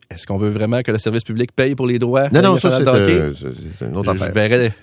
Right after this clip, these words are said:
Speaker 1: je vois la, déjà la chicane poindre. Et là, d'ailleurs, les postes, Paul, font des, euh, essaient des nouvelles affaires pour que les gens s'abonnent. Pas seulement les matchs de hockey. Je vous parle de deux curiosités en télévision. La première, c'est à R D S.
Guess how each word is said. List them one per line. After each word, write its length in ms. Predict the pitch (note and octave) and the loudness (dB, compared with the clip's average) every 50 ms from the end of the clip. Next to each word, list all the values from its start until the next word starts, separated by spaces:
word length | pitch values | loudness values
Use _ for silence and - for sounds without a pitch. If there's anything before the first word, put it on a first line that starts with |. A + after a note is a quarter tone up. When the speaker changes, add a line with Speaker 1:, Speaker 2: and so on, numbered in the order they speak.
| - | -8
Speaker 1:
je 120 | G#2 F#2 A2 | -8 -4 0
vois 120 | B2+ C#3+ | 2 2
la, 80 | C#3+ C3+ | 2 2
déjà 240 | C3 C3 D3 E3 | 2 2 2 2
la 100 | E3 D#3 | 2 2
chicane 380 | C#3+ - - - F3 D#3+ D#3+ D3+ | 0 0 2 4 4 4 4 2
poindre. 460 | - D3+ D3+ D#3 D#3 C#3+ B2+ A#2 A#2+ A#2+ - _ - _ - - - - - - - _ - | 2 2 4 4 4 4 4 2 2 0 0 _ -14 _ -20 -20 -20 -20 -20 -20 -16 _ 0
Et 80 | C#3+ | 2
là, 60 | F#3+ A#3 | 4 4
d'ailleurs, 220 | A3 A3 B3+ C#4 | 6 4 4 4
les 120 | A#3+ F3+ | 4 2
postes, 300 | - - A3 A#3 G#3 - - | 2 2 0 0 0 -4 -2
Paul, 240 | - F#3+ G3+ G3+ F#3 | 0 2 2 2 -2
font 240 | - - E3+ E3+ | 0 0 0 0
des, 400 | F3 D#3 D3 C#3 C#3 C#3 C#3 - - - | 2 0 0 0 0 0 -2 -4 -6 -6
euh, 200 | A#2+ G#2+ G#2 G2 - - | -6 -4 -4 -6 -6 -2
essaient 240 | - G3+ - - F#4 | -2 -2 0 0 2
des 80 | E4 C#4+ | 2 2
nouvelles 320 | F3+ D#3 C#3+ C#3+ C#3 B2 | 0 2 2 2 4 2
affaires 340 | A#2 G2 - G#2+ G#2+ F#2 E2 | 0 0 0 0 -2 -2 -4
pour 180 | _ - - - | _ -10 -10 -4
que 80 | - | -2
les 140 | A#2 A#2+ A#2 | 0 0 2
gens 120 | C3 D3 | 0 0
s'abonnent. 420 | D3 - A#2 G2+ G2+ F#2+ F2+ D#2+ - - | 0 0 0 0 0 -2 -4 -4 -6 -2
Pas 100 | - F#3+ | 0 0
seulement 360 | G3 - F#3 D#3+ D#3 E3 F3 | 2 2 0 2 2 0 0
les 100 | E3+ D3 | 0 0
matchs 220 | B2+ B2 A#2 A2 F#2+ | 0 -2 -2 -2 -2
de 60 | A2 | -2
hockey. 400 | G2 F#2+ - G2+ G#2+ A2 G#2+ - _ | -2 -2 -2 -2 -2 -2 -2 -4 _
Je 120 | - A2+ A2+ | -10 -10 -8
vous 100 | C3+ C#3+ | -8 -2
parle 200 | - F3+ C4 A3+ | 0 0 2 2
de 100 | E3+ D3 | 0 0
deux 180 | C#3 F3+ A#3 | 0 0 -2
curiosités 680 | A#3 - F3 E3 D#3 D3+ E3 E3 C3 A2 G#2 - D#3+ F3+ F3 | -2 0 -2 -2 0 0 0 0 0 -4 -2 -2 0 0 0
en 40 | D3 | 0
télévision. 400 | - B2 B2 G#2+ A2 A#2 D#3 F#3+ | 0 0 0 0 0 0 2 0
La 80 | F3+ | 0
première, 340 | E3+ - F3+ G3 A#3 B3 G#3+ | 2 2 0 2 2 0 0
c'est 120 | - E3 | -2 -2
à 220 | C#3 C3 C#3 D3+ D#3 | 0 0 0 0 0
R 40 | D3+ | 0
D 140 | C#3 A#2+ | -2 -2
S. 360 | A2 F#2+ - - - - - | -2 -4 -6 -10 -16 -18 -18